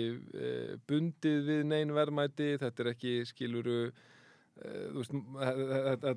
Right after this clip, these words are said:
þetta virðist byggja alltaf á einhverju spákaupmennsku og svona einhvern veginn öll, eh, fannst mér áherslan eða megin áherslan var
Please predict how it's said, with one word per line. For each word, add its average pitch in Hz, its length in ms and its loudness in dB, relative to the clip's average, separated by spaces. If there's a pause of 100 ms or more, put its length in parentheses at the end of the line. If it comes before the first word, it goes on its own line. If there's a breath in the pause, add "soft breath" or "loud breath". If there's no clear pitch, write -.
þetta 131 180 0
virðist 131 220 -4
byggja 135 260 2
alltaf 120 160 0
á 107 60 6
einhverju 110 240 -8
spákaupmennsku 160 880 2 (240)
og 131 260 -2
svona 131 300 2 (580)
einhvern 135 380 -4
veginn 131 340 0
öll, 143 220 0 (420)
eh, - 160 -16 (240)
fannst 143 320 0
mér 127 160 2
áherslan 139 380 2
eða 127 100 -2
megin 143 320 2
áherslan 135 480 2
var 135 320 4